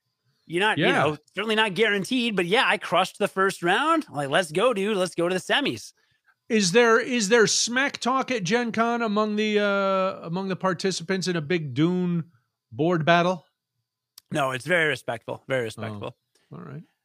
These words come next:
Speaker 1: The way that people get ang-, oh, yeah, well, yeah, I'll, yeah, I'll, so I, well, the, the
Speaker 2: Okay.
Speaker 1: quarterfinal, the, the, the, the, the qualifying match was, was fun. Like, people were a little more low key, like, kinda chill, kinda chatty, you know,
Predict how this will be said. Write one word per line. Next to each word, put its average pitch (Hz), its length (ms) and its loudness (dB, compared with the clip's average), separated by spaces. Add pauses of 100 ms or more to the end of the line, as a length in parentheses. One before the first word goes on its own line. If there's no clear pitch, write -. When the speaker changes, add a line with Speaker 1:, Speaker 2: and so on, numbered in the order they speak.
Speaker 1:
The 175 60 -4
way 320 160 -2
that 349 120 -10
people 262 460 -2
get 165 240 -4
ang-, 170 360 -4 (120)
oh, 165 60 -8
yeah, 131 240 -4
well, 113 240 -10 (180)
yeah, 151 140 -14 (200)
I'll, 156 500 -2
yeah, 165 200 2
I'll, 156 120 -4 (280)
so 226 240 -4
I, 202 180 -4
well, 190 140 -2
the, 190 80 -4
the 190 120 -4
Speaker 2:
Okay. 185 120 -2
Speaker 1:
quarterfinal, 208 580 2
the, 175 220 0
the, 170 240 0
the, 180 240 -2
the, 160 280 -2
the 151 100 -6
qualifying 220 480 0
match 160 160 -2
was, 151 120 -18
was 254 220 -4
fun. 151 340 0
Like, 156 180 -4
people 196 260 -2
were 208 100 4
a 196 80 2
little 185 240 -2
more 180 220 2
low 143 200 -4
key, 254 380 -4
like, 135 160 -6
kinda 123 240 -8
chill, 202 480 -2
kinda 123 240 -8
chatty, 170 400 0
you 170 140 -6
know, 151 220 -2